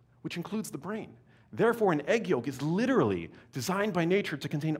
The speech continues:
all of the necessary ingredients required to grow a healthy brain.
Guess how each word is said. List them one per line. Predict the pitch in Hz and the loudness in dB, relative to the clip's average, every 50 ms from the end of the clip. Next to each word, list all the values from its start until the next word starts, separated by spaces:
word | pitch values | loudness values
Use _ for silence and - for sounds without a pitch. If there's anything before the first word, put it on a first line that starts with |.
| - | -2
all | 165 170 185 196 | -4 0 0 2
of | 202 175 160 | 2 2 2
the | 170 | 0
necessary | 160 160 156 160 147 165 151 147 | 0 -2 -2 -4 -2 0 0 0
ingredients | 139 120 117 156 156 139 120 113 120 | 0 -2 -2 -2 -2 -2 -2 -4 -6
required | 110 - - - - 156 165 175 143 107 92 90 90 - - - - _ | -10 -14 -10 -6 -4 -2 0 0 0 0 0 -2 -6 -8 -12 -16 -20 _
to | - - | -12 -10
grow | 117 120 123 117 117 | -4 0 2 2 2
a | 117 | 2
healthy | 117 117 110 - 107 | 0 -2 -4 -4 -6
brain. | 95 107 117 110 90 | -6 -6 -6 -6 -6